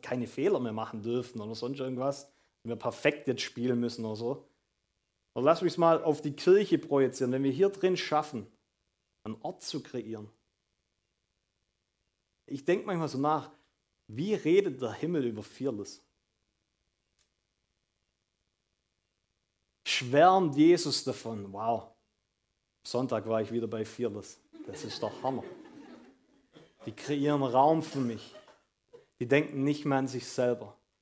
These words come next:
Sie legen jede Ablenkung beiseite. Es geht nur noch um mich. Ihre Augen,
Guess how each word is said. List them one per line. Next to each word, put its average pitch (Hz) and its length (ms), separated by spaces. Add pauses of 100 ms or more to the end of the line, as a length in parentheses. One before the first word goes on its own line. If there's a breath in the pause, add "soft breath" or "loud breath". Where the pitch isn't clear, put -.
(280)
Sie 131 120
legen 143 360
jede 147 400
Ablenkung 139 640
beiseite. 117 600 (840)
Es - 160
geht 135 240
nur 143 300
noch 160 260
um 147 120
mich. 117 320 (680)
Ihre 127 360
Augen, 147 500